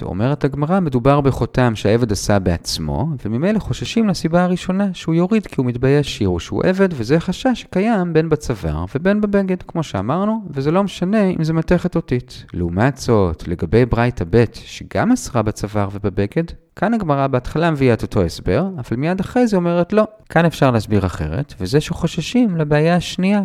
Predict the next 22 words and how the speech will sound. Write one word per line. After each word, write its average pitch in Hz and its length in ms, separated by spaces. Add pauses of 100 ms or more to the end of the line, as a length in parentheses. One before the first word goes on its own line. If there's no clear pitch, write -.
(100)
כלומר 131 240
מדובר 135 420
בחותם 120 600
עם 95 80
מתכת, 87 640 (200)
וממילא, 175 440 (180)
אפילו 170 300
אם 151 60
נבין 123 320
שאת 104 240
החותם 113 580
הרב 110 240
שלו 214 240
עשה, 135 400
וממילא 120 380
אין 190 240
חשש 175 440
שהעבד 113 360
יוריד 110 240
את 104 60
זה 101 100
מיוזמתו, 98 720